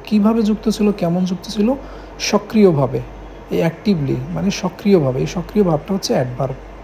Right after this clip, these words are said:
ভার্বকে মডিফাই করছে। পরে দেখেন, she served as member of parliament, সে এমপি হিসাবে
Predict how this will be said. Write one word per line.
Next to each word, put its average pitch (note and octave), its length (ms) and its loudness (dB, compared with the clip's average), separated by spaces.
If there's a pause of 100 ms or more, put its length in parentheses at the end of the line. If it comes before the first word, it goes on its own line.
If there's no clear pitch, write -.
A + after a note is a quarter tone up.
(400)
ভার্বকে E3+ 360 2
মডিফাই B2 380 -2
করছে। B2+ 240 -8 (1300)
পরে F#3+ 120 2
দেখেন, G3 200 4
she - 180 0
served D#3+ 500 4
as D#3+ 140 0
member D#3 200 4
of D#3 220 2
parliament, D3+ 400 2
সে C#3 480 0 (400)
এমপি D3+ 240 2
হিসাবে C#3 480 2